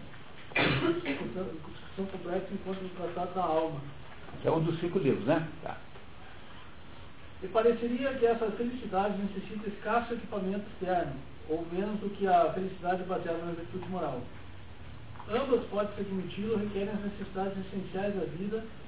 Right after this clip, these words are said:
Speaker 1: e isso num grau igual, embora o político tenha, de fato, maiores cuida-, cuidados quanto às necessidades do corpo e coisas semelhantes. Por isso, nesse aspecto, é possível que haja pouca diferença entre elas.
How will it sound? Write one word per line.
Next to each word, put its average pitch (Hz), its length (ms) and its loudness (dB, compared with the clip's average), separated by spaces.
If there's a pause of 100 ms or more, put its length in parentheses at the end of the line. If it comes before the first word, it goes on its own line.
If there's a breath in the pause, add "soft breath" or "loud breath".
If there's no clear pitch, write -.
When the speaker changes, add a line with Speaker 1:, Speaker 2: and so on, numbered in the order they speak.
(160)
Speaker 1:
e 185 160 0
isso 220 160 -2
num 214 140 0
grau 185 240 2
igual, 160 360 2 (560)
embora 190 240 2
o 208 60 0
político 202 480 0
tenha, 202 160 0
de 190 140 0
fato, 202 320 2
maiores 190 360 0
cuida-, 170 480 -2
cuidados 170 420 2
quanto 180 220 -6
às 165 60 -8
necessidades 156 480 -4
do - 180 -8
corpo 185 300 0
e - 20 -4
coisas 185 300 -4
semelhantes. 156 500 -6 (840)
Por 214 120 -4
isso, 262 320 -4
nesse 196 260 -4
aspecto, 214 400 -4
é 220 60 2
possível 208 460 -6
que 196 80 -2
haja 196 200 0 (100)
pouca 233 220 -2
diferença 196 400 -2
entre 196 240 -4
elas. 135 240 -4